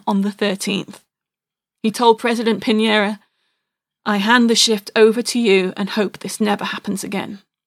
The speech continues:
I am proud to be Chilean." Although Los Twenty-tres were all out, that didn't mean that the rescue was over.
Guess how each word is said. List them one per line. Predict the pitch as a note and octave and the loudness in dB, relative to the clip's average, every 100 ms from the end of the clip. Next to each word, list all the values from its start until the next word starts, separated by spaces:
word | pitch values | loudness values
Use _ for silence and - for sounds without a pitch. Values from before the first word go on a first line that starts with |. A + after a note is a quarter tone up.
| _ _ | _ _
I | A3 | -2
am | G#3 G#3+ | 0 -2
proud | G3 A#3+ G#3+ G3 | -2 0 0 -2
to | - - | -10 -8
be | G3+ F#3+ | -8 -4
Chilean." | - G#3 F#3+ F3 F3 G3 _ _ _ _ _ _ _ _ _ _ _ _ _ _ _ _ _ _ | -2 0 -2 -4 -8 -14 _ _ _ _ _ _ _ _ _ _ _ _ _ _ _ _ _ _
Although | - C#4+ C#4+ E4+ E4+ | 0 2 4 4 4
Los | C#4 B3+ | 4 2
Twenty-tres | - C#4+ C4+ A#3+ A#3+ A3 A3 C4 A3 G3+ | 0 0 2 2 0 -4 0 2 2 0
were | - G#3 | 0 0
all | - G3+ - - | 0 0 -2 -4
out, | C#4 - - - - - _ - | -2 -4 -4 -10 -12 -18 _ -4
that | G#3 - | -2 -2
didn't | G3+ A3+ G#3 A3+ | -4 -2 0 4
mean | B3+ A#3 | 4 6
that | A3 | 2
the | - | 0
rescue | G#3 G#3+ - G#3+ | 0 -2 -4 -4
was | F#3+ A3 | -2 0
over. | A3+ G3+ - | 0 0 -4